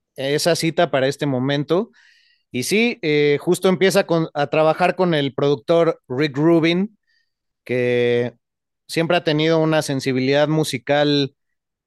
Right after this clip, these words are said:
sin estar en la academia musical y sin sobreprepararse. Estaba más en el hip hop, en la música alternativa, y con Johnny Cash planea trabajar y le dice, "Güey, vamos a hacer estos covers",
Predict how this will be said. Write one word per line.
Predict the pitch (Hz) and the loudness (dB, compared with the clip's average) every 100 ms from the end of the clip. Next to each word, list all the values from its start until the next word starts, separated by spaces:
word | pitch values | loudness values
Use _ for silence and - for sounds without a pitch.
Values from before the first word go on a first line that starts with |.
| _ | _
sin | - - 170 160 | -8 -2 0 0
estar | 156 - 180 185 | 0 2 2 4
en | 175 | 2
la | 147 139 | 2 0
academia | 135 151 147 170 175 170 | -2 -2 2 2 2 2
musical | 147 - 123 151 156 165 | 0 -4 -4 0 2 2
y | 156 | 0
sin | 131 131 131 131 | -4 -4 -4 -4
sobreprepararse. | 120 127 131 - 127 131 135 165 165 185 202 254 _ _ _ _ _ _ _ _ | -4 -4 -4 -6 -4 -2 0 0 0 0 -2 -4 _ _ _ _ _ _ _ _
Estaba | 135 - 175 170 | -8 -2 0 2
más | 170 170 | 0 -2
en | 165 | -2
el | 135 - | -4 -8
hip | 151 - | -8 0
hop, | 175 190 185 | 2 4 2
en | 143 | -2
la | 127 | -2
música | 143 156 160 131 | -2 -4 -4 -4
alternativa, | 120 117 127 131 170 175 214 233 - _ _ _ _ _ _ | -4 -4 -6 -4 0 2 2 2 -4 _ _ _ _ _ _
y | 143 135 135 135 131 131 127 120 _ _ _ | -8 -4 -2 0 0 -2 -4 -8 _ _ _
con | 135 135 | -4 0
Johnny | 151 160 156 | 0 0 0
Cash | 165 165 - - | 0 0 -2 -2
planea | 151 151 156 156 | 0 0 0 0
trabajar | 147 147 151 190 202 | 2 0 2 2 2
y | |
le | 160 | 2
dice, | 151 151 | 0 -2
"Güey, | 156 202 | 0 0
vamos | 202 196 - | 0 -2 -4
a | |
hacer | 185 | -4
estos | 180 170 - | -6 -6 -4
covers", | 196 202 170 165 - | 0 2 2 -2 -16